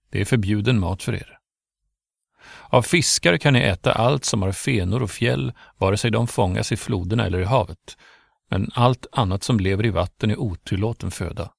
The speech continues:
Ni får inte äta deras kött eller ens röra vid deras döda kroppar. Jag upprepar, allt som lever i vatten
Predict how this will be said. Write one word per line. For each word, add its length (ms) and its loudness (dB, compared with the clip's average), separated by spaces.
Ni 80 -4
får 120 0
inte 220 2
äta 260 0
deras 240 -2
kött 520 -4
eller 180 0
ens 300 -2
röra 300 2
vid 120 -2
deras 220 -4
döda 280 -4
kroppar. 460 -8
Jag 120 4
upprepar, 680 -2
allt 320 4
som 200 2
lever 220 2
i 40 4
vatten 460 -2